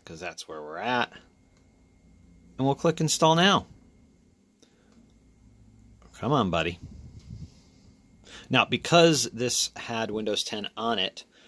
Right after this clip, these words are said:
what I actually wanna do is erase everything. So if you're at this point, you're gonna lose everything that's already on this laptop. Just keep that in mind,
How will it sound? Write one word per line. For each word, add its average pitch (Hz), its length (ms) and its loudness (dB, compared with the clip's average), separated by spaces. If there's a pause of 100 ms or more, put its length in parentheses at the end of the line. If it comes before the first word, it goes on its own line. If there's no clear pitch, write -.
(160)
what 104 120 -2
I 101 140 2
actually 101 260 -2
wanna 98 200 -2
do 117 380 6
is 92 220 0
erase 127 320 6
everything. 92 460 0
So 101 160 -2
if - 100 -4
you're 160 120 8
at 156 120 6
this 156 220 2
point, 185 320 2 (360)
you're 117 120 -2
gonna 156 140 6
lose 147 220 6
everything 127 360 4
that's 107 140 -2
already 117 260 6
on 107 140 0
this 98 180 -2
laptop. 95 460 -2
Just - 180 -6
keep - 220 -8
that 104 180 2
in 95 100 -2
mind, 117 400 0